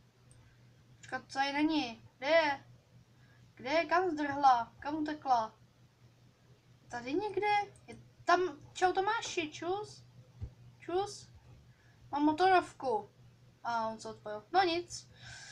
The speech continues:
Nevadí, stane se. Tak jo. OK. Už natáčíme. OK, lidi, už bude čas to ukončit, protože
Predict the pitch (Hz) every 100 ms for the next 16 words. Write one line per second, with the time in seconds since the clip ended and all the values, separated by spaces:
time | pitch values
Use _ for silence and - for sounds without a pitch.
0 | - - 381 403 392 339 - 330 339 302
1 | - 262 254 - - - - - - -
2 | - - - _ - - - - - -
3 | - - _ _ - - - - 214 214
4 | - - - _ _ - - - - -
5 | - - - - - - - - - 226
6 | 233 247 415 - - - - - - -
7 | 302 302 302 330 330 302 - - - 294
8 | 302 311 277 247 269 247 254 226 247 247
9 | 233 - 220 220 220 - 214 202 214 214
10 | 202 202